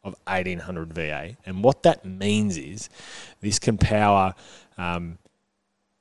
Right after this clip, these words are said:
your laptops, this can power, um, your lighting, this can power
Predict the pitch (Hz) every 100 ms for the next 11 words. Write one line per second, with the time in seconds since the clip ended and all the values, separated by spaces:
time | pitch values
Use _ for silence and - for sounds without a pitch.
0 | _ - 92 87 85 _ _ _ _ _
1 | _ _ _ _ _ 120 113 - - 220
2 | - - - _ - - - 90 101 92
3 | 90 87 87 - _ _ _ 92 85 82
4 | 82 - _ - 95 85 80 - 98 87
5 | 80 82 113 123 - - _ _ - 85
6 | 95 85 90 85 85 82